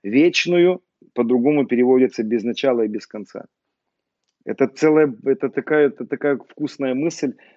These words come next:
мы попозже пережевывать будем её, да? Хорошо, слово "нетление", "нетление", которое употребляется здесь как бессмертие в синодальном,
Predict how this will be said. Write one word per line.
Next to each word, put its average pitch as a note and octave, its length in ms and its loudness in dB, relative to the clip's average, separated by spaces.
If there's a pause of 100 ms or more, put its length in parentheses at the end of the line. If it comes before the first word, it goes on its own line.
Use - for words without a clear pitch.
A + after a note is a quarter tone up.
(100)
мы C3 140 -4
попозже A#2+ 520 -2
пережевывать G2+ 580 -4
будем F#2+ 300 -12
её, E2 160 -16
да? A2+ 240 -10 (640)
Хорошо, D#3+ 420 2
слово E3 320 0
"нетление", D3+ 960 -2
"нетление", C3 640 -4
которое A#2 280 -6
употребляется A#2 760 0
здесь A2 380 -2
как - 140 -10
бессмертие C#3 580 -6
в G#2 60 -6
синодальном, A2 600 -6